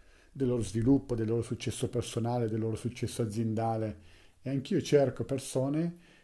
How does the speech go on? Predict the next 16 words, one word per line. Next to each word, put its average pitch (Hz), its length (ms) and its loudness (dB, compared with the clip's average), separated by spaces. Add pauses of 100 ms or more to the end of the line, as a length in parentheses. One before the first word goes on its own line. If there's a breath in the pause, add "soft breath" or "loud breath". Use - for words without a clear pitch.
che - 120 -8
mi 120 120 0
ispirino 135 840 -2
a - 60 -8
fare 113 320 -2
meglio, 117 340 4
a 104 40 2
essere 110 340 -4
meglio, 113 280 0
eccetera. 101 440 -8 (1700 loud breath)
Ovviamente 139 460 6
non 135 120 6
sono 113 200 -2
tutti 113 380 -6
così. 123 480 0 (840 soft breath)
E 139 420 6